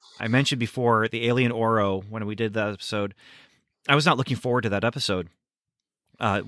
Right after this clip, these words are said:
re-, rewatching it a second time because, uh, I didn't take notes the first time. And for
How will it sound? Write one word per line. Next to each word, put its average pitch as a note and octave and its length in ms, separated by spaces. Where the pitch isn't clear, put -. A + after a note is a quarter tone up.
re-, B2 200
rewatching C3 380
it - 80
a A2 40
second G#2+ 300
time A#2 420
because, F#2+ 800
uh, G2 420
I A2+ 80
didn't A2 180
take A2 220
notes - 220
the G#2 60
first - 300
time. - 300
And G#2+ 240
for A2 100